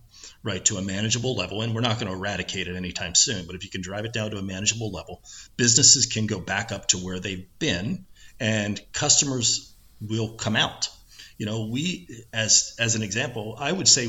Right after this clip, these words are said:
we probably ate out prior to this three to four times a week, you know, whether that be breakfast, lunch, or dinner.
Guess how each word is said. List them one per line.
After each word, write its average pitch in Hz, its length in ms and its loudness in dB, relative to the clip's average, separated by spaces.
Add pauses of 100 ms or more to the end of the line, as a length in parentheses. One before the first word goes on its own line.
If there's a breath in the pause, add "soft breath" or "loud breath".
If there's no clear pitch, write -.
(100)
we 131 200 0
probably 113 640 -2
ate 98 180 -2
out 92 460 -2 (460)
prior 113 360 0
to 117 120 4
this - 580 4 (380 soft breath)
three 135 720 2
to - 100 4
four 110 380 -2
times 104 480 0
a 82 60 -6
week, 82 440 -10
you 104 80 -4
know, 98 120 -4
whether 101 180 -6
that 98 180 -6
be 95 100 -2
breakfast, 95 380 0
lunch, 95 180 -2
or 85 60 -8
dinner. - 260 -8